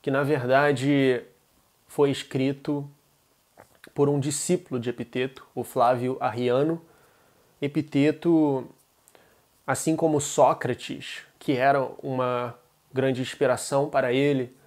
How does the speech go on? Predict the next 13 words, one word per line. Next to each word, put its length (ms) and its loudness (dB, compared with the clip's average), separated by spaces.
não 520 4
escreveu 880 2
tratados. 680 2
Para 180 2
ele, 220 2
a 60 4
filosofia 1000 0
está 260 0
muito 340 0
mais 600 -2
calcada 840 4
na 160 2
prática, 800 2